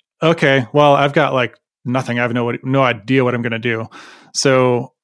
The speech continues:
I just started walking around to different, like, bars and businesses on, uh, it was called Long Street, which is, uh, the main kind of thoroughfare in Cape Town. And I just started writing down my name and phone number on napkins. And I walked into businesses and I was like, "Hey, I'm a web developer.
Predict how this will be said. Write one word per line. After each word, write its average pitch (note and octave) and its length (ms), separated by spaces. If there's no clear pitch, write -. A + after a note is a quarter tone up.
I C#3+ 100
just C3+ 280
started D#3 360
walking D#3 360
around D3 220
to C3+ 120
different, C3 360
like, B2 200
bars B2 300
and A#2+ 80
businesses B2 640
on, A#2 500
uh, A2 340
it B2+ 40
was B2 100
called C3 220
Long B2 260
Street, A2+ 380
which A#2+ 180
is, A#2 160
uh, A2+ 200
the A2+ 120
main A#2 400
kind A#2 160
of A2+ 80
thoroughfare A#2+ 440
in A2+ 100
Cape B2 260
Town. A2 320
And C#3 120
I - 20
just D#3+ 160
started F#3+ 240
writing D#3 300
down C#3 220
my B2+ 140
name C3+ 280
and B2+ 120
phone C3 220
number B2+ 260
on B2 220
napkins. A#2 580
And C#3 140
I C3+ 60
walked D3+ 260
into D3+ 140
businesses C#3 440
and C3+ 40
I - 20
was B2 100
like, C3+ 140
"Hey, F3 560
I'm F3 100
a F3+ 80
web C#3+ 220
developer. C3+ 720